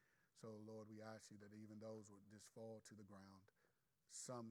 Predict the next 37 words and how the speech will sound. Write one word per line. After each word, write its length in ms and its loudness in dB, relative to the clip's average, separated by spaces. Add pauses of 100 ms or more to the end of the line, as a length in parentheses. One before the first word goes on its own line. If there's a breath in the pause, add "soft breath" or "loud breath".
kind 240 -2
of 80 -6
way 160 -4
supernaturally. 800 -6
But 160 4
we 80 6
do 240 10
pray, 240 -4 (640 loud breath)
and 80 0
we 160 0
thank 240 10
you, 80 0
Lord, 240 0
that 80 0
we 160 0
have 240 -2
studied 480 0
and 80 -4
we 320 0
are, 320 0 (720 loud breath)
um, 400 4 (960)
confident 480 12
in 80 10
you, 240 10
and 80 6
we 160 6
ask 320 6
you 80 2
that 160 0
you 160 6
would 160 0
please, 320 2
though, 320 2
if 160 2
anything 560 2 (640 soft breath)
is 160 6
said 400 6